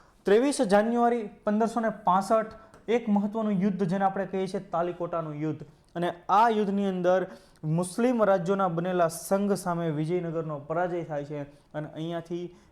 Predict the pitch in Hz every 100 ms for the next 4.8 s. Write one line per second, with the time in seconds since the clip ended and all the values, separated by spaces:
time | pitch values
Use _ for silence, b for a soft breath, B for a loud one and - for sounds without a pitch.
0 | B 147 156 190 180 170 170 160 156 156
1 | 160 165 151 147 - 147 156 147 147 147
2 | 151 - _ _ - - 147 151 147 139
3 | 139 127 135 135 - 160 165 165 165 147
4 | 151 147 143 135 139 139 156